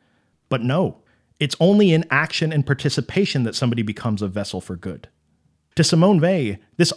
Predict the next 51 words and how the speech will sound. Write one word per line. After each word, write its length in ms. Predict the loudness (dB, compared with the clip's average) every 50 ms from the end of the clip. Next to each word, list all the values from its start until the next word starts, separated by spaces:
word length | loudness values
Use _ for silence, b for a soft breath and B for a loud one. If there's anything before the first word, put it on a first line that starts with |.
| -2
also 340 | 0 0 0 0 0 0 -2
helps 240 | 0 -2 -4 -4 -4
to 80 | -4 -4
explain 560 | -4 -4 -6 -6 -4 -2 0 0 0 0 0
why 160 | 0 0 -2
the 140 | -2 -4 -6
colonization 800 | -6 -4 -2 0 2 4 4 2 2 2 0 -2 -2 0 0 -2
of 100 | -2 -2
people 300 | -4 -4 -4 -2 -2 -2
that 120 | -2 -4
we 80 | -4 -4
talked 280 | -4 -4 -4 -4 -2
about 160 | -2 0 0 0
on 100 | 0 -2
episode 380 | -2 -4 -4 -6 -6 -6 -6
two, 360 | -4 -4 -2 -2 -2 -4 -6 b b b b b b
you 80 | -2 0
know, 200 | 0 0 0 -2 _ _
uprooting 560 | 0 0 2 2 2 2 4 4 2 0 0 -2
people, 460 | -2 -4 -4 -2 -4 -4 -4 -6 B B
robbing 460 | -8 -4 -4 -2 0 2 4 6 6 6
them 120 | 6 6
of 100 | 4 2
their 120 | 0 -2
culture 400 | -2 -2 -2 -2 -2 -2 -2 0
and 100 | 0 0
their 80 | 0 0
ability 380 | 0 0 0 0 0 0 0 -2
to 80 | -2
participate 580 | -4 -6 -4 -2 -2 -2 -2 -2 -2 -2 -2 -2 0
in 180 | 0 2 2 0
culture, 480 | 0 -2 -6 -6 -6 -8 -8 -8 -10 b b b b b b b b
this 160 | 0 0 2
explains 400 | 0 -2 0 2 4 4 6 4
why 400 | 4 4 2 2 2 4 2 2
this 180 | 2 0 0 -2
is 80 | -4 -4
such 220 | -4 -4 -2 -2
an 60 | -2
effective 480 | -2 -2 -2 -2 -4 -2 -2 -4 -4 -4
tactic 400 | -4 -2 -2 -2 -2 -4 -6 -4
to 100 | -2 -2
use 400 | 0 0 0 0 0 0 -2 B B B B -6
if 140 | -6 -2 0
your 120 | 0 0
goal 340 | 0 0 0 2 2 2 2
was 160 | 0 -2 -2
to 100 | -4 -4
spiritually 600 | -6 -6 -6 -4 -2 0 0 -2 -2 -2 0 2
impoverish 640 | 2 2 0 -2 -2 -2 -2 -2 -4 -4 -6 -10 -12
people. 340 | -12 -14 -14 -16 -20 _